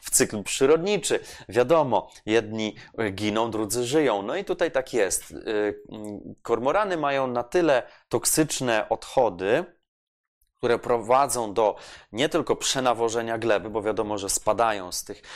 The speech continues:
gniazd, prawda, ale również prowadzą do zniszczenia, absolutnego zniszczenia drzew, na których gnieżdżą się kormorany. A zatem te gn-, te, te drzewa po prostu stają się później zupełnie łyse, no i obumierają po prostu i, i przestają, przestają żyć.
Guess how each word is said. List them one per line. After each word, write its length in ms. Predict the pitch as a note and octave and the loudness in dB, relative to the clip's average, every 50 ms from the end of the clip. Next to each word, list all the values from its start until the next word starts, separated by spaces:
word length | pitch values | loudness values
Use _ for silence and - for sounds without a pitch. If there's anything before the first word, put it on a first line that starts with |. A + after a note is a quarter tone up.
| - - - | -18 -14 -8
gniazd, 560 | F#2+ G#2 A2 A2 G2 F#2+ A2 A#2 - - - | -6 -4 -2 0 0 0 0 -2 -2 -6 -4
prawda, 400 | - G2 F#2 F2+ F2 A#2 C#3+ D#3+ - - - - - | -2 -2 -2 0 2 2 2 2 -2 -8 -18 -8 0
ale 280 | - - B2+ C#3+ C#3 B2+ | 2 2 4 4 4 2
również 360 | A#2+ C3 B2 B2 C3+ C3 - | 2 0 -2 -4 -6 -6 -6
prowadzą 480 | - - A2 G#2 A2 A2+ A#2 A#2+ A2+ G#2+ | -8 -6 -2 -2 -2 -2 -2 -4 -6 -4
do 100 | A2 A2 | -4 -4
zniszczenia, 800 | G2+ G2+ A2 A#2 A#2 A2 - - - B2 B2 B2+ B2 A#2 G#2+ | -4 -4 -4 -4 -4 -4 -6 -4 -2 -2 -2 -2 -2 -2 -2
absolutnego 640 | G2+ G2 - - A2 A2 G#2 - - A2+ G2+ A2 G#2+ | -2 -2 -4 -6 -6 -6 -6 -8 -10 -8 -6 -6 -6
zniszczenia 540 | F#2+ - G2+ F#2+ - - G2+ G2+ G2+ G2+ G2+ | -6 -8 -10 -10 -10 -8 -8 -8 -6 -6 -6
drzew, 440 | G2 G2 F#2+ G2 A2 G#2+ G2 - - | -6 -4 -2 0 0 0 0 -2 -6
na 100 | G2 F#2 | -10 -8
których 280 | - - G#2+ G#2+ G2 E2+ | -6 -6 -4 -4 -4 -6
gnieżdżą 500 | G2 G2 G#2 G#2+ G#2+ G2+ F#2+ G#2 G2+ F#2+ | -8 -8 -6 -6 -6 -6 -6 -6 -6 -6
się 140 | - G2+ | -8 -10
kormorany. 680 | - - G#2 G2 G2 G2 G2+ G2+ F#2+ F2+ E2+ E2 E2 - | -10 -8 -8 -6 -4 -2 -2 0 -2 -2 -4 -8 -12 -12
A 100 | E2+ F2+ | -6 -4
zatem 320 | G#2+ A2+ - - A2 G#2 - - - - - - | -2 -2 -2 -4 -8 -10 -10 -14 -16 -16 -14 -8
te 140 | - A2 F#2+ | -4 -4 -4
gn-, 240 | F2 G2 G#2 G#2 F2 | -4 -6 -8 -10 -8
te, 420 | - - G#2+ G2+ G2+ G2 G2 G2+ | -4 -2 0 0 2 0 -2 -4
te 160 | G2 - G#2+ F#2 | -4 -6 -6 -4
drzewa 420 | F2+ - - A#2+ B2 A2 A#2 A2 | -4 -2 0 0 0 0 0 -4
po 120 | - G2 | -4 -6
prostu 400 | - - G#2+ G#2 - - - G#2+ | -8 -6 -4 -4 -4 -6 -6 -6
stają 460 | G2+ - - - G2 G2 G2+ G2 G2 F#2+ | -6 -6 -4 -2 -2 -2 -2 -4 -6 -8
się 220 | - - F#2+ F#2+ | -8 -6 -6 -6
później 460 | - - A2 G2+ F#2 F#2+ F#2+ F#2 F2+ - - - - _ | -6 -8 -10 -10 -8 -8 -10 -10 -10 -12 -16 -20 -14 _
zupełnie 480 | - G#2 F#2+ A#2+ B2 A#2 A2+ G#2+ G2+ G2 | -10 -6 -2 0 0 0 0 -2 -2 0
łyse, 360 | A#2+ C#3 C#3+ - - C#3 D3 | 0 0 0 0 -2 -4 -4
no 100 | G#3+ B3 | -2 0
i 40 | A#3+ | 0
obumierają 640 | A3 F#3 G3 G3 F3+ D#3 C#3 B2+ A2+ G2+ F#2 F2 F2 | 0 0 -2 -2 -2 0 0 0 0 0 -2 -4 -8
po 80 | A2+ | -10
prostu 380 | - - A#2+ A2 - - A2 G#2+ | -6 -4 -4 -4 -4 -4 -6 -6
i, 160 | G#2+ G2 - - | -6 -6 -8 -10
i 60 | G#2 | -12
przestają, 560 | - - - G#2+ - - G#2+ G#2 G#2 G2+ G2 - - - - - - - | -10 -6 -4 -4 -2 -2 -2 -2 0 -2 -4 -6 -8 -14 -20 -20 -18 -10
przestają 560 | - A2+ G#2 - - G#2+ G2+ G2 F#2+ F#2+ F#2 | -4 -2 -2 0 0 0 -2 -2 -2 -4 -6
żyć. 300 | F2 F2 E2+ - - | -6 -8 -8 -8 -12